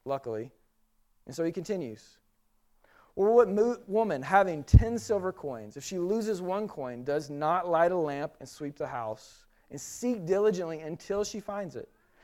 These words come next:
And when she has found it, she calls together her friends and neighbors, saying, "Rejoice with me, for I have found the coin I had lost."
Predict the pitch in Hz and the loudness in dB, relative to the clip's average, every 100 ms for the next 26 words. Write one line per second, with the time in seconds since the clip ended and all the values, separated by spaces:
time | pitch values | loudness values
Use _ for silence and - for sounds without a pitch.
0 | - - 214 208 240 202 - - 247 277 | -16 -4 -2 0 4 2 2 -4 -2 2
1 | 277 190 151 - 196 - 196 214 226 226 | 2 0 -2 -8 -8 0 4 6 4 0
2 | - 208 175 170 175 - 170 180 190 180 | -4 -2 0 -2 -6 -10 -8 -6 -6 -6
3 | 143 143 147 - 151 147 151 147 151 214 | -4 -2 -4 -6 -8 -6 -6 -6 4 8
4 | 269 269 - 170 147 139 135 - 135 147 | 8 6 -4 -10 -8 -8 -8 -4 -2 0
5 | 143 135 - 160 165 175 160 - _ 156 | -2 -4 -4 -2 -2 -4 -8 -20 _ -10
6 | - - 156 151 151 147 143 131 123 110 | -10 -6 -4 -4 -6 -4 -2 0 -2 -4
7 | 117 - | -8 -16